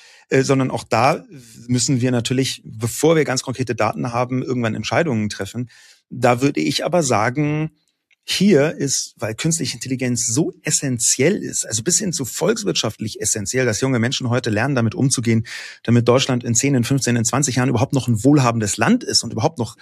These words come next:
relevante Produkte herstellen kann in jeder Hinsicht. Dadurch brauchen wir Lernprinzipien mit und durch und über K I.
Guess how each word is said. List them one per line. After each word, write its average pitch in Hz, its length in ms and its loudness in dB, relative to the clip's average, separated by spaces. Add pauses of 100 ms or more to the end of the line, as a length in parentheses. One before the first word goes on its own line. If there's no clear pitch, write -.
(200)
relevante 131 340 2
Produkte 170 640 0
herstellen 113 640 -2
kann 104 220 -4
in 104 160 -2
jeder 104 300 2 (440)
Hinsicht. 147 460 2
Dadurch 131 320 0
brauchen 202 560 0
wir 113 420 2 (300)
Lernprinzipien 117 960 0
mit 120 300 2
und 120 300 -2
durch 120 380 2
und 117 180 -4
über 123 280 2
K - 340 -6
I. 110 320 -2